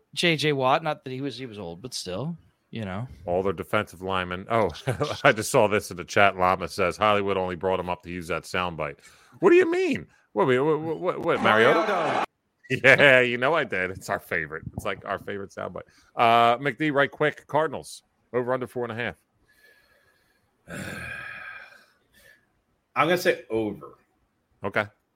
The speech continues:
Speaker 4: I, and I'm also gonna say Cardinals gonna start the season one and oh.
Speaker 2: And who's the first, uh, here? Let's just do it.
Speaker 4: Mandos.
Speaker 2: Oh, yeah, dude.
Speaker 1: Uh,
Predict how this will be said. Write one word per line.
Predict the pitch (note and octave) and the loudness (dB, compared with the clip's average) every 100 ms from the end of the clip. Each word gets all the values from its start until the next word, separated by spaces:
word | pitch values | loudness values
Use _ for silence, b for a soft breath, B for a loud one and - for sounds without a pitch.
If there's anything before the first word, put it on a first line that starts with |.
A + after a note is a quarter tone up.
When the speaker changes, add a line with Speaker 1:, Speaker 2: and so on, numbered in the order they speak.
| _ _ _ _ _ _ _ _ A#2 | _ _ _ _ _ _ _ _ 4
Speaker 4:
I, | B2+ | 4
and | B2+ B2+ B2+ | 4 2 4
I'm | C3+ | 6
also | C#3+ C#3 C#3 | 6 6 4
gonna | C#3 | 0
say | C3 B2+ A2 G2+ | 4 4 4 2
Cardinals | B2 B2+ D3 C#3+ | 2 4 2 -4
gonna | B2 G#2 | -8 -4
start | A2+ A2 | -4 -4
the | - | -8
season | A2 A2 B2+ C3 C3 | -10 -8 -8 -10 -10
one | F#2+ F2+ G2+ | -10 -8 -8
and | G2 | -8
oh. | - _ _ _ _ _ - _ _ - | -14 _ _ _ _ _ -20 _ _ -6
Speaker 2:
And | A2 F#2+ | -2 -2
who's | G#2 A#2+ | -2 -6
the | C3+ | -8
first, | - E3 D#3 E3 | -10 -10 -10 -12
uh, | D#3+ D3 | -12 -12
here? | E3+ | -14
Let's | C3+ C3+ | -14 -16
just | D3 - | -18 -14
do | E3+ | -14
it. | E3 _ _ _ | -14 _ _ _
Speaker 4:
Mandos. | G2 G2+ E2+ C2 - - _ _ _ _ _ _ - | -6 -6 -6 -14 -18 -20 _ _ _ _ _ _ -2
Speaker 2:
Oh, | G2 | -2
yeah, | D2+ D2+ C2+ - | -2 -8 -10 -8
dude. | D2 | 2
Speaker 1:
Uh, | D3 C#3 C3+ C3 | 4 4 2 -2